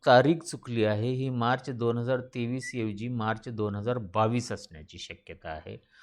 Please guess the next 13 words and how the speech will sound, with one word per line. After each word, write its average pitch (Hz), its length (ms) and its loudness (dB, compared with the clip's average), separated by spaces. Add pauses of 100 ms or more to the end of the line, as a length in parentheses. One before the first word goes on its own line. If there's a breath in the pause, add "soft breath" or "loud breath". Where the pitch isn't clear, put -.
(680 soft breath)
आणि 156 680 2
विशेष 170 420 0
बघा 117 420 4
की 147 240 -4
नावं 131 400 6
टाकली, 117 580 0 (140)
कर्ज 123 340 4
उचललं 127 680 2 (100)
आणि 135 200 -4
कर्जाचा 131 480 0
भरणाही 131 500 2
होत 113 260 0
होता. 76 300 -8